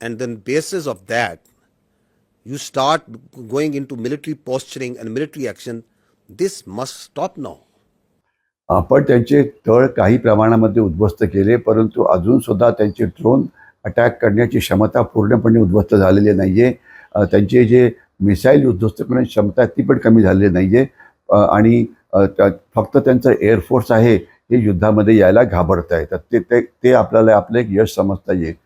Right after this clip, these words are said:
Speaker 2: परंतु याच वेळेला जिथे आपल्याला पुष्कळसं यश मिळालं आहे, ते म्हणजे तेहरीक-ए-तालिबान पाकिस्ताननी वीस सैनिक पाकिस्तानचे मारले अफगाणिस्तान सीमेवरती.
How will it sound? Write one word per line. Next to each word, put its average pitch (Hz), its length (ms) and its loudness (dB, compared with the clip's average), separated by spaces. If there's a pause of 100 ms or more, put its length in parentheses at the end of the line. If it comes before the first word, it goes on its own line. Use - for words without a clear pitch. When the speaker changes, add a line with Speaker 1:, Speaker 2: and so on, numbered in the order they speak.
(340)
Speaker 2:
परंतु 127 340 2
याच 123 340 2
वेळेला 135 260 2
जिथे 101 280 -4
आपल्याला 123 420 0 (360)
पुष्कळसं 147 500 0
यश 113 300 2
मिळालं 104 320 4
आहे, 113 120 4
ते 110 200 0
म्हणजे 117 400 2 (400)
तेहरीक-ए-तालिबान 113 840 2
पाकिस्ताननी 110 840 0 (220)
वीस 120 280 0
सैनिक 113 320 2
पाकिस्तानचे 107 600 0
मारले 98 460 2 (360)
अफगाणिस्तान 110 540 0
सीमेवरती. 110 720 0